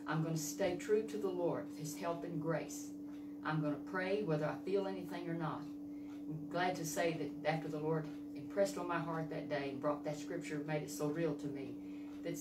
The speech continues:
when I went into my next prayer time, it was different. I'm so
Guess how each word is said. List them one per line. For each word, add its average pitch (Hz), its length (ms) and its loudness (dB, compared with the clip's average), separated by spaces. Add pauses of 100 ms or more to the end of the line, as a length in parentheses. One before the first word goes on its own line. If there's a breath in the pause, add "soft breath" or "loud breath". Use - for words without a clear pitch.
(140)
when 156 100 0
I 156 100 6
went 160 220 4
into 156 180 2
my 151 160 2
next 151 360 0
prayer 147 240 4
time, 139 360 -2 (240)
it 147 100 0
was - 120 -6
different. - 480 -4 (520 loud breath)
I'm 147 160 2
so 156 240 0